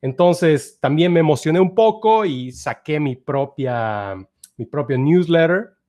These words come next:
¿no? Que lo empecé en julio del año pasado y, y a eso le he dedicado mucho tiempo y la verdad, muy orgulloso de eso. Hoy en día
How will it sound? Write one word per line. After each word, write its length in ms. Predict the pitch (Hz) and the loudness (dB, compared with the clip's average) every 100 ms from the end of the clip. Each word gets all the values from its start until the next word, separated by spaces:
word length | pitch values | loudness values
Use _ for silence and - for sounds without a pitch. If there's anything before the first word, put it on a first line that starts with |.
| _ _ _ _ - | _ _ _ _ -12
¿no? 240 | 127 156 | -6 -6
Que 100 | 160 | -4
lo 60 | 117 | -4
empecé 460 | 113 120 113 127 117 | -4 -6 -8 -6 -6
en 100 | 107 | -6
julio 600 | - 175 175 165 175 175 _ _ _ _ | -4 -2 0 0 -2 -6 _ _ _ _
del 120 | - 120 | -6 -2
año 200 | 131 131 | -2 -2
pasado 640 | 127 - 139 147 175 185 | -4 -2 -2 2 2 2
y, 320 | 143 113 110 | 0 -4 -6
y 180 | 135 123 | -4 -2
a 80 | 120 | -2
eso 180 | 123 127 | -2 0
le 100 | 127 | 2
he 40 | |
dedicado 340 | 120 117 135 | 2 2 2
mucho 300 | 127 131 147 | 2 2 -2
tiempo 640 | 147 156 160 165 170 180 185 | -2 0 0 0 2 2 2
y 80 | 120 | -2
la 120 | 113 | -6
verdad, 420 | 113 120 120 110 _ _ _ _ | -4 -4 -4 -6 _ _ _ _
muy 380 | 123 123 131 127 | -10 -2 0 0
orgulloso 520 | 123 117 123 120 123 | -2 -4 -4 -6 -6
de 80 | 127 | -8
eso. 120 | 123 | -6
Hoy 100 | 123 | -4
en 120 | 117 | -4
día 500 | 117 123 117 113 104 | -4 -2 -2 -2 -4